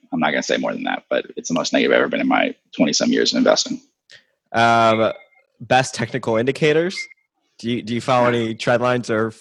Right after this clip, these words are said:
Speaker 2: or moving averages?
Speaker 1: No, I, I, I don't do that. Uh, uh, no. I
Speaker 2: Okay.
Speaker 1: mean, I,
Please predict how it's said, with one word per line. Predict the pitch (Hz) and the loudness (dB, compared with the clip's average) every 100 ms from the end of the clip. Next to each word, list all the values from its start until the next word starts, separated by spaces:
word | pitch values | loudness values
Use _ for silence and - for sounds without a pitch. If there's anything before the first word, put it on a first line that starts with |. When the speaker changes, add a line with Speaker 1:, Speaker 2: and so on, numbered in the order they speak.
| _ | _
Speaker 2:
or | 110 107 104 104 104 - - - | 0 2 2 0 -4 -14 -8 -2
moving | 120 123 135 | 0 0 2
averages? | 139 135 147 151 - _ _ _ _ _ 147 | 0 -2 -6 -10 -14 _ _ _ _ _ 0
Speaker 1:
No, | 151 120 82 - - | 2 4 2 0 2
I, | 107 98 | 4 4
I, | 107 - | 4 4
I | 104 | 2
don't | 98 | 2
do | 92 85 | 0 2
that. | 78 78 | 2 2
Uh, | 101 104 - - - 139 - - _ - | 2 2 0 -4 -12 -16 -16 -20 _ 0
uh, | 110 98 90 90 - | 2 4 2 0 2
no. | 110 76 - - - - | 0 0 -4 -12 -8 0
I | |
Speaker 2:
Okay. | 123 | 2
Speaker 1:
mean, | 123 117 113 | 4 2 2
I, | 110 | 2